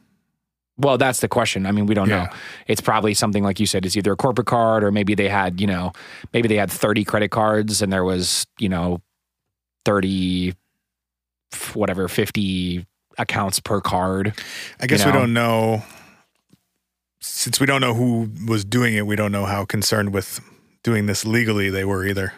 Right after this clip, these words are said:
Speaker 1: Right.
Speaker 2: Huh.
Speaker 1: Right. The, the thing that I find really fascinating, though, is, like, if you're paying for the account,
Speaker 2: Mm-hmm.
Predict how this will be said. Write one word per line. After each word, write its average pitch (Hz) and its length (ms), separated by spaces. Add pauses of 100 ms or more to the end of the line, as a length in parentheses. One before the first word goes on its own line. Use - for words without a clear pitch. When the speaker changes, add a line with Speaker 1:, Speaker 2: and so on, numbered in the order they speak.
Speaker 1:
Right. 98 240 (840)
Speaker 2:
Huh. 107 180 (260)
Speaker 1:
Right. 101 240 (1000)
The, 139 300
the 139 140
thing 185 240
that 170 100
I 139 80
find 139 280
really 120 160
fascinating, 120 580
though, 104 220
is, 101 140
like, 98 380 (1080)
if 139 200
you're 143 80
paying 165 420
for 175 160
the 143 160
account, 110 460 (520)
Speaker 2:
Mm-hmm. 107 420